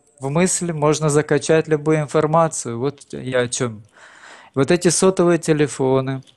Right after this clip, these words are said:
наверняка уже там есть, прислонил, он типа разговаривает, а ему уже мысли управляют. Понимаете? Команды дают.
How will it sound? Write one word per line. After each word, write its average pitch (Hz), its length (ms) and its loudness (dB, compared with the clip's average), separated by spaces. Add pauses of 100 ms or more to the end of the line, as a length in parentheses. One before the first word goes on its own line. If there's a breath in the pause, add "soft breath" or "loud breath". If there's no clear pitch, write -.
(140)
наверняка 139 720 2
уже 127 180 0
там 123 220 -4
есть, 135 280 0
прислонил, 175 640 0
он 147 160 0
типа 143 320 0
разговаривает, 135 1040 0
а 156 80 0
ему 214 260 -2
уже 180 220 -2
мысли 135 460 -6 (200)
управляют. 135 800 2 (720 soft breath)
Понимаете? 139 680 -4 (160)
Команды 151 480 2
дают. 117 420 -2